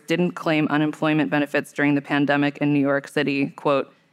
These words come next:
"You just sign up, say, 'I don't have a job,' and the government gives you money? What is that about?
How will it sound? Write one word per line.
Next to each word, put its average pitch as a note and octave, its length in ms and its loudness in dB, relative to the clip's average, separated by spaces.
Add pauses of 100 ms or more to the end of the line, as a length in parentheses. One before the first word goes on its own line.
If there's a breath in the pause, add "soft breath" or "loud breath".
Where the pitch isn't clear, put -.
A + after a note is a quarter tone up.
(120 soft breath)
"You E3 120 -2
just F#3 240 0
sign E3+ 240 2
up, D#3 320 -2
say, D3 500 0
'I D#3 120 2
don't E3+ 120 2
have D#3+ 160 0
a D#3 60 0
job,' D3+ 480 2
and D#3 100 0
the D#3 80 2
government D#3 400 0
gives D#3 180 -2
you D#3 80 0
money? D#3 480 2 (420 soft breath)
What F3+ 120 2
is F#3 100 0
that F3 200 4
about? B2+ 360 0